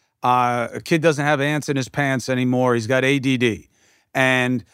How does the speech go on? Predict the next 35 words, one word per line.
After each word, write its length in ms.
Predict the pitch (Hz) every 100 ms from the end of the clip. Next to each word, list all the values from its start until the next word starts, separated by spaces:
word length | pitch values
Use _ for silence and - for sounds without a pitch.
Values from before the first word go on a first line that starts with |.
| _
if 160 | 131 123
someone's 460 | - 170 160 143
sad, 600 | - 185 160 139 127 120
now 440 | 120 143 143 139 131
they're 220 | 113 135
depressed 640 | 135 120 - 131 - - -
and 120 | 123 127
they've 140 | 123
gotta 240 | 143 139
be 140 | 131 139
on 160 | 135
medication 680 | 135 131 113 139 117 - 69
and 140 | 80 110
everybody's 560 | 135 139 135 139 131
got 180 | 110 131
a 40 |
diagnosis. 920 | 123 131 131 127 135 135 110 85 69 - _ _ _
And 200 | - 127
it's 160 | 127 -
part 320 | - 156 151
of 140 | 135
the 240 | 127 131 123
snowflake 920 | - - 160 170 135 160 160 147 -
softening 720 | - - 165 156 147 135 131
of 120 | 127
America. 560 | 123 135 135 117 - 71 _ _ _ _
Do 100 | 156
you 100 | 196
believe 400 | 180 185 190 156
we're 100 | 170
just 260 | 151 170 -
getting, 420 | 160 156 151 135 _ _ -
um, 420 | 143 131 131 131 -
more 480 | 143 160 165 156
savvy 840 | 147 - 156 151 156 160 175 180